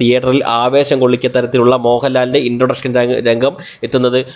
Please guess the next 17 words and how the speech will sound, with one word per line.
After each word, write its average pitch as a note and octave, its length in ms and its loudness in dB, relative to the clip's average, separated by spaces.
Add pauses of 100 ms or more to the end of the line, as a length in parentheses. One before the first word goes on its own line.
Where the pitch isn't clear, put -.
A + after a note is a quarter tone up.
(120)
വളരെ D3 320 2
മനോഹരമായും C#3 800 0
ഗാംഭീര്യം C3+ 580 -2
നിറഞ്ഞതും B2+ 420 0
അത്യാവശ്യം C3+ 500 0
നാടകീയത C#3+ 640 0
നിറഞ്ഞതുമായ B2+ 500 2
രംഗത്തിലൂടെയാണ് B2 680 2 (300)
എമ്പുരാനിൽ C3 640 0
മോഹൻലാൽ B2 560 0 (100)
ആദ്യമായി C3 560 0
പ്രത്യക്ഷപ്പെടുന്നത്. B2+ 800 0 (640)
മോഹൻലാലിനെ E3 580 0
കൂടാതെ C3+ 380 0
ചിത്രത്തിൽ C3 460 -2
പൃഥ്വിരാജ്, C3 640 -2
മണിക്കുട്ടൻ, B2 480 0